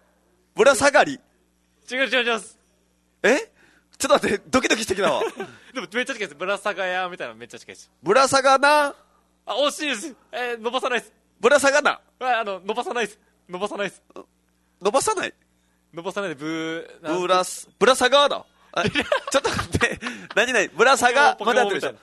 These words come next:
Speaker 2: ポケモンみたいな。
Speaker 1: ぶら下が、ぶら下がはあってるでしょ？
Speaker 2: ブー、えーと、もうニュアンスがあってます。ブー、うなが、うながやみたいな。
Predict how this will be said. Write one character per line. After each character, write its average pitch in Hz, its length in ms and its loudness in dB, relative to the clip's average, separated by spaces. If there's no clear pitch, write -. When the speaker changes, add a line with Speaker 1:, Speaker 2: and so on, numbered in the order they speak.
Speaker 2:
ポ 226 80 0
ケ 269 60 6
モ 269 60 6
ン - 0 -
み - 60 -4
た 254 80 4
い - 0 -
な。 - 0 -
Speaker 1:
ぶ - 20 -2
ら - 0 -
下 - 0 -
が、 294 220 4
ぶ 185 80 0
ら 247 100 4
下 254 120 0
が 269 80 2
は 269 60 4
あ - 20 6
っ 185 40 2
て 180 60 -4
る 185 60 -2
で 110 60 -6
し - 60 -12
ょ？ - 20 -6
Speaker 2:
ブ - 80 -10
ー、 190 80 -4
え - 40 -4
ー - 20 -12
と、 196 140 -10
も 196 120 -6
う 170 40 -4
ニ 202 100 -2
ュ 240 40 2
ア 247 40 4
ン - 20 -4
ス 233 60 -4
が 240 80 0
あ - 20 -4
っ - 20 -4
て 147 40 -6
ま 131 60 -8
す。 - 20 -16
ブ 131 100 -8
ー、 180 540 -4
う 190 180 -4
な 208 160 -2
が、 214 340 -2
う 165 60 -10
な 208 260 -4
が 220 80 -2
や 233 160 0
み 226 60 -6
た 160 80 -8
い - 20 -6
な。 123 60 -10